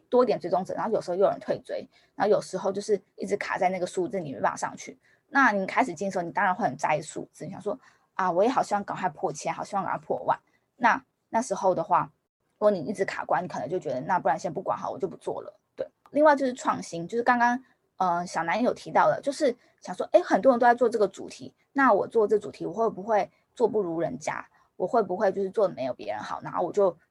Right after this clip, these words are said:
在这个I G或是部落格或是这些网络世界里面被，呃，淹没了呢？”对，然后这些是我在经营之前，或者是我现在经营的过程中，我都还是会常常想到的这四个问题。那这边也想跟大家聊聊，就是大家觉得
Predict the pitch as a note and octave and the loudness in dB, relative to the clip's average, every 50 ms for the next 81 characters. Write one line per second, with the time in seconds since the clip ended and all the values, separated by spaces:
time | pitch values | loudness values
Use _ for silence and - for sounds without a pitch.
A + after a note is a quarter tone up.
0 | _ - - G#3+ F#3+ F3+ D#3 G3+ - F#3 C3+ - - G3 G3 G3 G3 G#3+ A3+ A3 | _ 0 2 4 4 4 0 0 2 2 2 4 4 4 4 4 4 2 2 2
1 | A3 G#3+ G3+ G3+ - G#3 G#3 G#3 G3 F3+ - - - - G#3+ G#3+ G#3+ G#3 G3+ A3+ | 2 0 0 -2 -2 0 2 4 4 4 2 -2 -8 -4 0 0 0 0 2 4
2 | A3+ G#3+ G#3+ G3 C3+ A#2+ F#3+ G3 G#3 G3+ F3+ G3 E3 - C#3 F3 F3 E3+ - F#3+ | 6 6 6 6 4 0 -2 -2 -2 -2 0 0 -4 -4 -4 -6 -8 -4 -2 0
3 | F#3 E3+ D3+ C#3 _ _ _ _ _ _ - D3 A#2 - - A3 B3 B3+ C#4+ D4+ | 0 0 -2 -6 _ _ _ _ _ _ -6 -6 -6 -4 0 2 4 6 8 8
4 | D4 B3 G#3+ G3 G3 G3+ G3 G3+ G#3 B3+ - _ _ _ - - - - C#3 E3+ | 8 10 8 6 6 2 -2 -2 -4 -8 -14 _ _ _ -4 -2 -2 0 0 -4
5 | B3 - E4+ D#4+ - D#4 D4+ D4+ - D4 A#3+ - _ _ _ _ _ _ - - | -2 -2 -2 2 6 6 6 6 4 0 0 0 _ _ _ _ _ _ -6 -2
6 | D3+ D#3+ A#3 A#3+ A#3 A3+ A#3 G#3+ G3 F3+ D#3+ G3+ G3+ - F#3+ C3 - - _ _ | 4 6 4 4 4 0 -2 -2 -2 -4 -4 -6 -6 -4 -6 -8 -8 -12 _ _
7 | _ _ _ _ _ _ _ _ _ _ _ - C#4 A#3+ G3+ - F#3+ - G3+ G3+ | _ _ _ _ _ _ _ _ _ _ _ 4 4 6 6 4 2 2 2 2
8 | F3+ E3 E3+ E3+ F#3 D4+ D4+ D#4 D4+ C4 C4+ C4+ B3+ A3 F#3+ F3+ B3 C#4+ B3 G3 | 2 2 2 4 6 8 10 10 10 10 8 2 4 4 4 4 4 4 2 4
9 | - F3 F3+ F#3 F3 F3 - _ _ _ - F3 D3+ G3+ D4+ - - - F3+ G3+ | 4 2 4 6 4 4 4 _ _ _ -6 -2 2 2 2 2 2 -4 -4 0
10 | - B3+ B3 B3+ A#3+ - - F3+ E3 D#3+ F3+ - - - D#3+ - F#3+ E3 - D3+ | 0 2 2 2 0 0 -4 -6 -6 -6 -6 -6 -6 -8 -4 -2 -2 -2 -2 -4
11 | - - _ - - F#3+ - - G3 F#3 - - B2+ - - - - - - _ | -8 -10 _ -10 -10 -10 -8 -6 -8 -6 -6 -4 -6 -6 -6 -8 -16 -20 -20 _
12 | _ _ _ _ _ - E4+ E4 - D#4 D4 C4 C#4 C4+ C4 C4 B3 B3+ B3+ B3+ | _ _ _ _ _ -2 -2 2 4 4 4 4 4 6 6 6 6 4 2 -2
13 | _ - _ _ - G#3+ G#3 G#3+ - E3+ E3 D#3+ F#3+ G3+ G3+ G3+ F#3+ F#3 F3+ F#3 | _ -18 _ _ 2 2 2 4 2 -2 -2 0 0 4 4 4 6 6 6 4
14 | F#3+ - - - G#2 F2+ F2 D#2 - - B3+ C4 C4+ D4 C4 C4+ B3 C4 C4+ - | 4 2 -2 -4 -4 -4 -4 -4 -6 -6 -8 -4 -4 -2 0 4 4 4 4 2
15 | - - - - - | -2 -4 -4 -6 -8